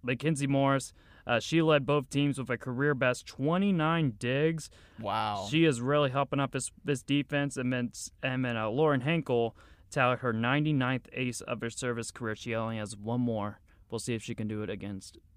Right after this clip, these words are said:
Speaker 1: the fourteenth ranked Baylor Bears.
Speaker 2: Hopefully she can. The thing that stuck out to me, John, you start hitting the ball a lot better in the third, fourth, and fifth set as well. And in the third and fourth set, only four errors combined in those two sets compared to O U's twelve.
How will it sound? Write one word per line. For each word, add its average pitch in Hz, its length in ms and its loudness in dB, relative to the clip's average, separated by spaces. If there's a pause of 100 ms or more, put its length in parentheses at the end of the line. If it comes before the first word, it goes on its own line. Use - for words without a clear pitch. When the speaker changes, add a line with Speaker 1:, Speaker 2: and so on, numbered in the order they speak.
(140)
Speaker 1:
the 131 120 -2
fourteenth 110 540 -8
ranked 107 240 -8
Baylor 104 260 -6
Bears. 131 440 -12
Speaker 2:
Hopefully 160 420 2
she 139 180 0
can. 135 220 4
The 127 60 4
thing 208 200 4
that 170 140 4
stuck 156 240 4
out 147 140 6
to 131 100 4
me, 127 120 8
John, 120 240 4
you 113 60 -2
start 143 320 4
hitting 143 200 0
the 131 60 4
ball 127 240 4
a 110 60 4
lot 117 400 4
better 123 180 4
in 110 100 4
the 107 100 0
third, 117 320 2
fourth, 120 260 2
and 110 100 2
fifth 120 240 2
set 117 200 2
as 107 120 -2
well. 120 240 6
And 185 320 4
in 147 140 4
the 135 80 6
third 170 260 8
and 170 100 6
fourth 160 260 8
set, 190 300 12 (340)
only 156 240 6
four 180 600 6
errors 151 300 4
combined 127 340 6
in 117 80 4
those 110 200 2
two 120 160 2
sets 113 260 2
compared 123 380 6
to 135 180 -2
O 151 220 8
U's 147 560 4
twelve. 127 600 2